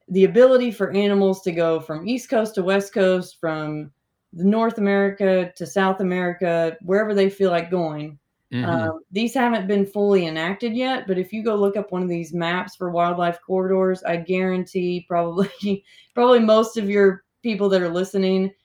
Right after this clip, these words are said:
Speaker 1: if they live in a rural area, they are probably gonna be affected by this.
Speaker 2: Well, let's,
Speaker 1: Um,
Speaker 2: let's, let's talk about two things there. One is the rewilding initiative, and two, that Wildlife Corridors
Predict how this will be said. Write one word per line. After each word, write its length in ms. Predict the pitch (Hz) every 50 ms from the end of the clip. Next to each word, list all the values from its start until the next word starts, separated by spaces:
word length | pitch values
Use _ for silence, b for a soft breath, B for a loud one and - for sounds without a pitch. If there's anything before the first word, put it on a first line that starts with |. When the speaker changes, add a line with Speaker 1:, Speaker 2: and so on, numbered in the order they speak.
| _ _ -
Speaker 1:
if 100 | 165 -
they 140 | 202 202
live 160 | 214 226 202 202
in 60 | 190
a 100 | 180 165
rural 320 | 185 185 185 185 180 180 175
area, 340 | 175 180 185 180 185 180
they 200 | 170 180 180 175
are 160 | 170 165 165 -
probably 300 | - 180 175 170 175 170
gonna 160 | 170 165 160
be 140 | 156 160 156
affected 440 | 147 - 151 151 143 - 151 147 -
by 140 | - - -
this. 400 | - - - - - - - b b b b b b b
Speaker 2:
Well, 100 | 185 233
let's, 140 | 240 196 170
Speaker 1:
Um, 80 | 165 160 160
Speaker 2:
let's, 240 | 196 196 151 - - _ _ _ _ -
let's 220 | 180 190 - -
talk 240 | - 175 160 131 143
about 320 | 123 123 123 117 - _ _ _ -
two 180 | - 151 131
things 300 | 113 - 95 98 98 87
there. 160 | 92 92 90
One 240 | 92 104 117 127 139
is 160 | 131 107 98
the 60 | - 104
rewilding 800 | 101 110 113 117 113 107 98 98 98 98 95 98 95 90 85 87 - - -
initiative, 600 | 101 98 95 90 - - 101 90 90 92 - _ _ _ _ b b b b b b b _ -
and 340 | 120 113 107 104 101 98 -
two, 240 | - 139 131 127
that 160 | 101 98 - 95
Wildlife 480 | 110 110 110 107 104 104 101 95 -
Corridors 560 | - - 107 104 101 101 95 92 87 - -